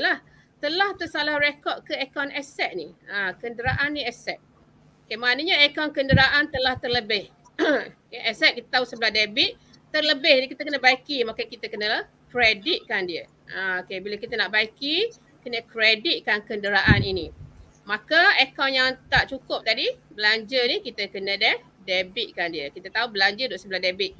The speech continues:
Ha, tak cukup, tambah lagi sebelah debit. So debit belanja membaiki kenderaan seribu seratus. Kreditlah kenderaan seribu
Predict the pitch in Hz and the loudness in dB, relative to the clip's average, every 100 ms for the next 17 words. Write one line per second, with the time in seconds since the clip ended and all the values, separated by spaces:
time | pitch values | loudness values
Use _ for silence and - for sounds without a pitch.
0 | 175 180 - 226 - 262 320 - 262 294 | -12 -8 -2 -2 -2 -8 -8 -4 -2 0
1 | 320 262 220 214 208 196 190 185 185 - | 2 2 0 -2 -6 -2 -2 -2 -6 -10
2 | - - _ 208 196 240 262 247 381 262 | -20 -20 _ -12 0 4 4 4 0 4
3 | 285 277 277 262 285 277 262 233 226 233 | 6 6 6 2 2 2 -2 0 0 0
4 | 247 233 226 214 214 202 226 233 302 359 | -2 -10 -10 -2 2 2 4 4 4 0
5 | 202 208 208 208 202 180 - 240 466 - | -4 -4 -4 -8 -4 -4 -2 -6 -6 -8
6 | - - - - - _ - _ _ - | -20 -20 -20 -20 -20 _ -20 _ _ -18
7 | - 208 208 196 247 349 285 311 392 - | -2 2 2 0 0 0 0 0 0 -2
8 | - _ _ _ _ _ _ _ 330 320 | -14 _ _ _ _ _ _ _ -4 -2
9 | 277 247 240 240 254 269 359 480 - 208 | -2 2 4 4 6 4 4 0 -10 -6
10 | 196 196 190 285 | -4 -4 -6 -10